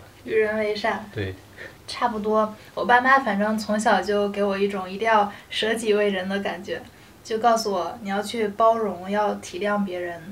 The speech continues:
Speaker 1: 要能帮就帮，出现了矛盾要多反省自己等等。所以就算生气，我也会先想一下，哎，是不是我也有错，我可能做错了什么。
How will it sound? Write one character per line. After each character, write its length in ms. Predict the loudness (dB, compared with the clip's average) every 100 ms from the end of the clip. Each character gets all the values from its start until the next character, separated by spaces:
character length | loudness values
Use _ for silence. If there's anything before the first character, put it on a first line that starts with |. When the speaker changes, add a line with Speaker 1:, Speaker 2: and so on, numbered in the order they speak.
| -12
Speaker 1:
要 240 | -4 -2 -2
能 240 | -2 0
帮 200 | 2 0
就 160 | 0 -4
帮， 320 | -4 -6 -8 -12 -20 -20 -10
出 120 | -4
现 160 | 0
了 120 | 2 2
矛 220 | 0 -2
盾 180 | -2 0
要 160 | -2
多 200 | 0 -2
反 220 | 0 -4
省 220 | -2 -4 -4
自 160 | -4
己 160 | -6 -8
等 200 | -10 -10
等。 160 | -10 -12 -20 -20 -20 -12
所 160 | -4 -2
以 120 | -2
就 160 | -2 0
算 200 | 0 0
生 240 | 0 0
气， 200 | 0 -2
我 160 | 2 2
也 100 | 0
会 340 | -2 -2 -4
先 240 | -4 -4
想 280 | -2 -4 -6
一 40 | -8
下， 300 | -8 -8 -8
哎， 160 | -4
是 140 | -4 -4
不 100 | -6
是 380 | -4 0 0 0
我 160 | 0
也 140 | 0 0
有 160 | -2
错， 360 | -8 -8 -8 -6
我 140 | -6
可 160 | -6 -6
能 180 | -8 -6
做 140 | -6
错 220 | -4 -6
了 100 | -6
什 100 | -8
么。 140 | -14